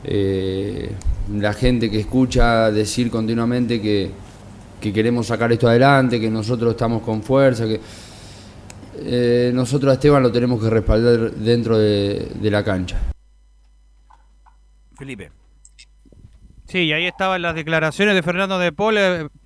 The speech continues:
Speaker 3: eh, pasemos a escuchar rápidamente una última más de Fernando de Paul, donde dice, "Hoy en representación del grupo".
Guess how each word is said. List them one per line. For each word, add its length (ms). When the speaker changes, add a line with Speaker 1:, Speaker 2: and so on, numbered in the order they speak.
Speaker 3:
eh, 120
pasemos 400
a 20
escuchar 360
rápidamente 840
una 200
última 340
más 160
de 280
Fernando 400
de 120
Paul, 280
donde 220
dice, 340
"Hoy 260
en 120
representación 580
del 140
grupo". 340